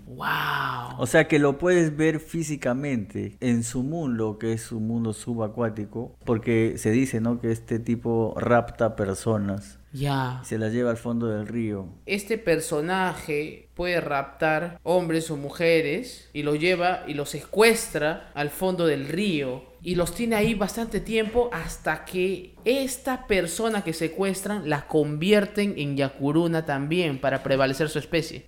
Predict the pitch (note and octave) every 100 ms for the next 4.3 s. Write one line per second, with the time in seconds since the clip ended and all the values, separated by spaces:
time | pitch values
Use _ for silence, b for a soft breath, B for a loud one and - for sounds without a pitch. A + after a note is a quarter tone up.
0 | - - G2+ G#2 A#2 A#2+ A#2 A#2 A2+ G#2
1 | F#2 F2+ F2+ G#2 F#2 - - - - -
2 | C3 B2 - D#3 F3+ G3 E3 D#3 D3 -
3 | - - - F#2 F2+ - - C3+ B2 A#2
4 | A2+ B2